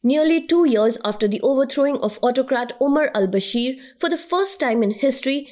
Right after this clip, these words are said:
Sudan has rejoined the international community with its submission to the Academy Awards.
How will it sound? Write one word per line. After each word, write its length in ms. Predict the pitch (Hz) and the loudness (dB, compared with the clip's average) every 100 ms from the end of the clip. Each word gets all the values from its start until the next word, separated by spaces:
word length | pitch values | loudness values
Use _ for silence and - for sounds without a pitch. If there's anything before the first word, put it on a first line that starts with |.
| - | -14
Sudan 480 | - 294 240 302 320 | -4 0 0 0 0
has 280 | 277 220 196 | 0 -2 0
rejoined 520 | 269 294 262 262 262 | 0 2 2 2 0
the 60 | - | -2
international 640 | 220 254 277 247 240 214 | -2 0 0 -2 -2 -4
community 560 | 208 208 247 262 285 277 | -2 0 0 0 0 0
with 180 | 202 190 | -2 -4
its 180 | - | -8
submission 540 | - 196 226 254 294 285 | -4 0 0 0 -2 -2
to 100 | 233 | 0
the 140 | 190 | -2
Academy 440 | 170 - 185 196 196 | -2 -2 0 0 2
Awards. 500 | 175 165 202 - | 2 0 -2 -10